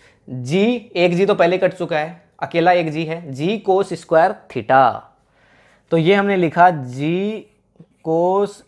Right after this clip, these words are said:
स्क्वायर theta। कुछ कट रहा है तो काट दो, जो कट रहा है काट देना चाहिए। इधर से तो कुछ नहीं,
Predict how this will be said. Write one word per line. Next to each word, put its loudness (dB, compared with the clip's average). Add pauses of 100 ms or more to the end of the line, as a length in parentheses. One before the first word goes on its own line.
स्क्वायर 2 (160)
theta। -2 (580)
कुछ -6
कट 0
रहा 8
है 4
तो 0
काट 2
दो, -10 (1000)
जो -4
कट -2
रहा 0
है 0
काट 0
देना -6
चाहिए। -16 (1160)
इधर 2
से -4
तो -2
कुछ -6
नहीं, -6